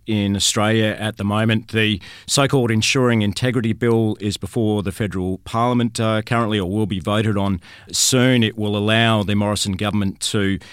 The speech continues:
deregister trade unions that it doesn't like, essentially, uh, using spurious means, and there's talk that, uh, some of the crossbenchers are gonna support the bill. And this comes at the same time as the Victorian Secretary of the C F M U, John Setka, is coming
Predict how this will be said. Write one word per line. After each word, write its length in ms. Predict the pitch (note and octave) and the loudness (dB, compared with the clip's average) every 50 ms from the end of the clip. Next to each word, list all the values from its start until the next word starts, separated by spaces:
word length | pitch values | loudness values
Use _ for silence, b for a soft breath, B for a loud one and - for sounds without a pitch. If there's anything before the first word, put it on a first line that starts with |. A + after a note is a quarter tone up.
| B B B B | B B B B
deregister 800 | - C3 A2+ F#2+ F#2+ A#2+ C#3 C3+ A#2 - - - B2 G2+ F#2 F2+ B B B B B B | 0 0 0 2 2 0 2 2 2 2 2 2 2 0 0 -2 B B B B B B
trade 280 | - - C3 G#2+ G2+ F#2+ | -4 0 0 2 2 2
unions 300 | G#2+ G#2 G2 G2 F#2+ - | 2 2 2 0 0 -2
that 120 | G#2+ G2 | -2 -4
it 80 | F#2 - | -2 -2
doesn't 300 | - A2+ A2 G#2+ F2+ D2 | 0 0 0 0 -2 -2
like, 360 | F#2 G#2 A2+ C3 B2 A2+ - | -2 0 2 2 0 0 -2
essentially, 580 | F#2 - - G2+ F#2 - - G#2+ A2+ C#3 D#3 A#2+ | -4 -2 0 0 0 0 0 0 0 0 2 2
uh, 80 | G2 | 2
using 400 | F#2+ G2 G#2 G#2+ G2+ - G#2+ G2+ | 2 2 0 0 0 0 0 -2
spurious 600 | F#2 - - - A2 G#2+ G#2 G2+ G2 F#2 - - - | -2 -2 -4 -2 -2 0 0 0 0 0 -2 0 0
means, 480 | A2 A2 A2 A2 A2 A2 G#2+ F#2+ - | 2 2 4 4 4 2 2 0 0
and 200 | G#2+ F#2+ F#2+ G2 | -2 -2 -2 -2
there's 200 | F#2 G2+ G2 - | -2 -2 -4 -4
talk 300 | - - B2 A2 G2 - | -4 -2 -2 -2 -2 -4
that, 300 | - F2+ F#2+ F#2 F2+ - | -6 -8 -8 -6 -6 -6
uh, 40 | G2+ | -4
some 260 | F#2 - A2+ G2+ F#2 | -2 -2 -2 -2 -2
of 60 | F2+ | -4
the 40 | - | -4
crossbenchers 520 | - A2 G#2 - - - G2+ F#2 - F2+ F#2 | -2 -2 -2 -2 -2 -4 -4 -4 -4 -6 -6
are 20 | |
gonna 160 | - G2 F#2 | -6 -4 -4
support 380 | F2 - - - A#2+ A#2 A2 - | -4 -6 -6 -4 -2 -2 -2 -2
the 80 | G2 | -4
bill. 320 | F2+ - A2+ G#2+ G#2+ G2 B B B B B B B B | -2 0 0 0 0 0 B B B B B B B B
And 100 | A#2 D3+ | 2 2
this 100 | D3+ - | 2 4
comes 200 | - D#3 C#3 A2+ | 4 4 2 2
at 80 | A#2+ | 2
the 60 | - | 0
same 280 | A2+ - - C3 A#2 A2+ | 0 2 4 4 4 2
time 440 | - - B2+ A#2 A#2 A#2 A#2 A2+ G#2+ | 2 2 2 4 4 4 4 4 2
as 240 | G2+ F#2+ - - - - | 2 0 -4 -8 -8 -4
the 220 | - G#2 G#2 G2+ G2 | -2 -2 -2 -2 -2
Victorian 340 | G2+ G#2 - B2 B2 G#2 | -4 -4 -2 0 0 0
Secretary 400 | F#2 - B2+ A#2 A2+ - - A2 | 2 0 0 -2 -2 -2 -2 0
of 40 | F#2+ | 0
the 40 | G2 | 0
C 200 | F#2+ - A#2 G#2 | 0 0 0 -2
F 100 | F#2+ - | 0 0
M 120 | A2+ G2+ | 0 0
U, 160 | G2 G2+ A#2+ A2+ | 2 2 0 0
John 220 | - A2+ A2 G#2 | 0 0 0 0
Setka, 460 | F#2+ - - B2+ B2 - - A#2 G2+ | 0 0 -2 -2 -2 -2 -2 0 0
is 100 | F2+ - | 0 -2
coming 320 | - - G#2+ G2 F#2+ F#2+ | -2 -2 -2 0 0 -2